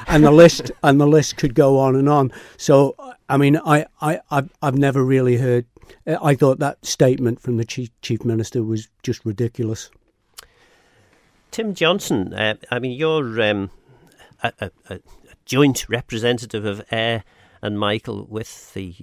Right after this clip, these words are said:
Speaker 2: uh, Chief Minister. Wa-, was the Chief Minister's, uh, position, uh, uh,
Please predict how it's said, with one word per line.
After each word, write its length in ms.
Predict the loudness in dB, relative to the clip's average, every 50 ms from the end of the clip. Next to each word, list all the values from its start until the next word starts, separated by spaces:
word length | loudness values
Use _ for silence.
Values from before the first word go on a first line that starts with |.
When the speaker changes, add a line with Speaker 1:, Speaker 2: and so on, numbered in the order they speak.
| -14 -14
Speaker 2:
uh, 80 | -14 -14 -16
Chief 320 | -16 -14 -14 -14 -14 _
Minister. 640 | -16 -14 -14 -14 -14 -14 -14 -14 -14 -14 -14 -14 -14
Wa-, 160 | -14 -14 -14 -14 -16 -16 _
was 180 | -14 -14 -12
the 100 | -14 -16
Chief 260 | -14 -12 -14 -12 -10 -10
Minister's, 800 | -8 -8 -8 -8 -10 -12 -14 -14 -10 -8 -8 -8 -8 -8 -8
uh, 260 | -8 -6 -6 -8 -8 -10 -14 _ _ _
position, 580 | -12 -8 -6 -6 -6 -6 -6 -8 -8 -8 -8 -10 -12 -12 -12 -14 -14 -12 -10
uh, 180 | -10 -10 -10 -12 -16 -16
uh, 140 | -14 -14 -14